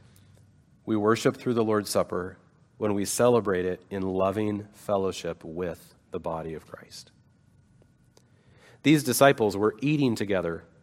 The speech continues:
with Christ on that night. And when he told them, "Do this in remembrance of me," he meant that they would gather and do it together again and again. So,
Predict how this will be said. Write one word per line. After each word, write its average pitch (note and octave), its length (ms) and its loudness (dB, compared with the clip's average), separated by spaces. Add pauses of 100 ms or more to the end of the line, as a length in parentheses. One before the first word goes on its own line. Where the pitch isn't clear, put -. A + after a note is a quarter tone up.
with A#2+ 320 0
Christ - 560 -4 (140)
on F#2 160 -4
that F2 160 -4
night. E2 260 -8 (760)
And A#2+ 100 2
when D3 100 8
he G3 80 6
told D#3+ 300 2
them, F#2+ 320 0 (340)
"Do A#2 220 2
this G#2+ 500 0
in G2 120 -6
remembrance F#2 640 0
of D#2+ 120 -6
me," D#2+ 440 -12
he - 180 -2
meant B2+ 300 2
that A2+ 120 -2
they A2+ 140 2
would G#2 280 -2
gather G2 640 -6 (600)
and G2+ 160 -4
do G#2+ 100 2
it A2 140 2
together F#2+ 680 -4 (680)
again F#2 300 0
and F#2 100 0
again. D#2+ 360 -8 (680)
So, A2+ 520 4